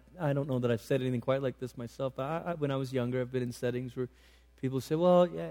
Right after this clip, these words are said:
hey, you know, you've tried this, try, why don't you just go ahead and try Jesus?" Um, and it depends what people mean by that. I mean, maybe that's equivalent to Simon letting Jesus get in his boat. It does begin with something small like that. Maybe that's okay.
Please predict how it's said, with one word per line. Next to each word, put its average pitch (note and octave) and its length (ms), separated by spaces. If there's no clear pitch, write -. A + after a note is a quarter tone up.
hey, F3 240
you E3 300
know, D3+ 100
you've D#3 240
tried D#3 360
this, D3+ 180
try, E3 140
why E3+ 140
don't F#3 160
you E3 60
just D3+ 200
go D#3 80
ahead D3+ 140
and C3+ 100
try B2+ 260
Jesus?" B2+ 460
Um, C3 440
and D#3+ 160
it D#3+ 80
depends F3 380
what D#3 100
people C#3 240
mean C3 240
by C3 180
that. C3 220
I C3+ 40
mean, B2 220
maybe C3+ 280
that's C3 240
equivalent C3+ 420
to B2+ 80
Simon C3+ 380
letting C3 260
Jesus C3 340
get C3+ 160
in C3+ 60
his C3+ 140
boat. C#3 240
It C#3 100
does F3 220
begin E3+ 360
with C3 120
something C#3 320
small D3 280
like C3+ 120
that. B2 100
Maybe E3+ 160
that's C3 220
okay. B2 320